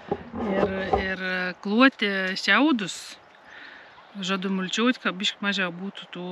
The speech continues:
tų, tų ravėjim. Mažų padės. Nepadės, tai nepadės. Bus blogiau ravėti. <laughs> Nu, bet į drėgmės daug daugiau, nes,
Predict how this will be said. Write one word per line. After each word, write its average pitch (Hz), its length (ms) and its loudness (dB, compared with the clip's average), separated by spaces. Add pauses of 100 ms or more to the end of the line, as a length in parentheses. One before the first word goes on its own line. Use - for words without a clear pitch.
(120)
tų, 175 240 -10
tų 175 120 -10 (200)
ravėjim. 170 460 -2 (180)
Mažų 208 360 -2
padės. 175 520 -8
Nepadės, 190 560 0
tai 247 80 -2
nepadės. 185 560 2
Bus 196 160 -4
blogiau 202 320 4
ravėti. 180 480 -2 (480)
<laughs> 247 60 2 (1160)
Nu, 226 100 -4
bet 208 220 2
į - 20 0
drėgmės 196 480 0
daug 180 160 -4
daugiau, 180 320 -2
nes, 175 300 -4